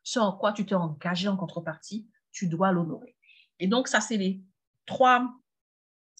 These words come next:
comment dirais-je, les trois, euh, les trois, les trois points, en fait, sur lesquels je travaillais. Je travaillais régulièrement,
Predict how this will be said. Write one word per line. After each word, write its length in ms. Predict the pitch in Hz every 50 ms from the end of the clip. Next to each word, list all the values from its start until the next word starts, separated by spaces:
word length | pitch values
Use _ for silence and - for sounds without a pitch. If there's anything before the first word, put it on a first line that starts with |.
| _ _ _
comment 220 | - 160 156 160
dirais-je, 400 | 160 175 180 185 180 175 - -
les 100 | 165 160
trois, 420 | 160 - - - 208 208 196 170 170
euh, 200 | 170 - - 233 - _ _ _ _ _ _ _ _ _ _ _ _ _ _ _ _ _ _ _ _ _ -
les 160 | 196 226 202
trois, 260 | - - 330 349 -
les 100 | 226 220
trois 240 | 220 - 285 311 302
points, 160 | - - 240
en 80 | 220 185
fait, 200 | 190 214 214 214
sur 140 | - - 214
lesquels 280 | 185 165 - 220 220
je 100 | 196 185
travaillais. 580 | 180 - - 196 190 180 165 156 156 156 - 226
Je 80 | 208 180
travaillais 380 | - - 190 170 165 180 185
régulièrement, 800 | 180 175 170 160 175 170 175 160 160 160 170 185 233 269 - -